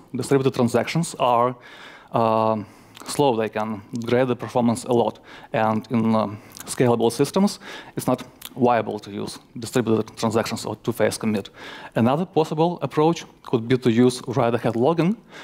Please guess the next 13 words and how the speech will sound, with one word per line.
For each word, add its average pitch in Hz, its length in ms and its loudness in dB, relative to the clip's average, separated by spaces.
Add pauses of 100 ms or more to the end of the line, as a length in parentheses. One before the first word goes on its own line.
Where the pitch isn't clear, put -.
(220)
when, 120 400 2
uh, 110 140 -4
the 113 80 -2
service 117 360 -2
first 120 400 0
tries 113 440 0
to, 113 460 2 (760)
uh, 117 180 2
write 123 240 2
an 117 60 0
intention, 117 580 -2 (100)
uh, 113 180 0
intention 123 540 2